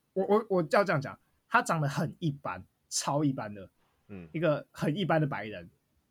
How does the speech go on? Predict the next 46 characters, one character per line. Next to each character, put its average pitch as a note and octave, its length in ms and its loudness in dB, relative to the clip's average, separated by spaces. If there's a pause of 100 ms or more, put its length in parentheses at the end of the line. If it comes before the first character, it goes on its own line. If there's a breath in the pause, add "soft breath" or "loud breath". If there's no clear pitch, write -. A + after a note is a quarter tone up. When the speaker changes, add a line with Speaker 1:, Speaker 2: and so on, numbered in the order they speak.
(380)
Speaker 2:
对。 A2 220 -4 (500)
Speaker 1:
没 G3+ 120 4
什 G#3+ 60 4
么 F#3 80 2
特 D#3+ 160 4
色， C3 220 -2
就 B3 100 4
是 F#4 140 4
她 D4+ 140 6
长 C4 120 4
得 G3 60 2
没 G3+ 120 6
什 G#3 60 2
么 E3 100 0
特 C#3 160 0
色。 - 260 -10 (580)
你 G#3+ 120 4
要 E4+ 160 8
玩 G#3+ 300 4
完 A3 140 6
了 A3 80 0
以 C#3 120 0
后， F3 140 4
你 D3+ 60 0
要 F#3 80 2
看 C#4 220 2
完 F3 100 0
她 F#3 100 4
的 F#3+ 80 4
故 E3 140 0
事 D3 140 -4
以 A#2 40 -4
后， D3+ 120 0
你 C#3 40 0
才 C#3+ 140 0
觉 C#3+ 100 -4
得 C#3 80 0
这 E3 140 -2
个 C3+ 220 0 (280)
角 A#2 220 -2
色 D3 320 0 (320)
你 D3+ 100 -2
会 E3+ 80 0
喜 C#3+ 140 -4
欢 G#2+ 180 -10
她。 G2 160 -14